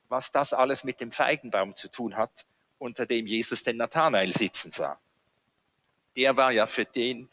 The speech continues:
für den Nathanael überraschender Grund und Anlass, sich auf den Rabbi aus Nazareth einzulassen. Doch habt noch ein wenig Gebul-, Geduld, ich will noch einen Gedankengang mit euch gehen, den ich an Christine Brightons Zeugnis anknüpfe.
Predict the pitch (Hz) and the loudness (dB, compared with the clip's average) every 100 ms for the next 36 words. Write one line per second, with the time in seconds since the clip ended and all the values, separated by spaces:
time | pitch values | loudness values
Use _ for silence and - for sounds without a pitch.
0 | - - 123 117 110 104 131 135 135 117 | -20 -8 -6 0 0 2 2 4 2 0
1 | 131 120 104 123 - 135 110 104 117 127 | -2 0 2 2 0 -4 -2 -2 0 0
2 | 170 170 120 110 - 117 131 131 143 - | 0 -6 -10 -10 -6 -6 0 0 0 -6
3 | - _ _ _ _ - 131 - 123 - | -12 _ _ _ _ -12 -6 0 0 0
4 | 113 107 117 117 123 113 104 - 107 113 | -2 2 2 0 -2 -2 -4 -2 -4 -4
5 | - 120 117 - 147 160 - 87 - - | -6 -6 -6 -2 -2 -2 -4 -4 -6 -12
6 | - _ _ _ _ _ _ _ _ _ | -20 _ _ _ _ _ _ _ _ _
7 | _ _ _ _ - 147 - 180 - 156 | _ _ _ _ -6 -6 0 0 2 0
8 | 147 147 147 - - 156 180 - 139 160 | 2 2 2 0 -2 4 4 4 0 4
9 | 190 180 143 - 139 143 135 - 135 151 | 2 2 -6 -2 0 0 0 0 0 0
10 | 165 147 - 127 156 - 151 139 143 135 | 0 -4 0 0 -2 -8 -2 0 0 -4
11 | 135 135 131 - - 131 151 175 175 - | -4 -4 -4 -8 -4 0 0 0 -6 -12
12 | _ _ - 131 143 135 - 135 123 127 | _ _ -8 -4 -4 -6 -4 -2 -2 -6
13 | 120 - 143 - 135 117 123 135 - 113 | -10 -6 -6 -4 -6 2 2 2 0 -12
14 | - 123 117 113 - - 123 - - 87 | 0 2 2 -2 -6 -4 -6 -6 -10 -10
15 | - | -12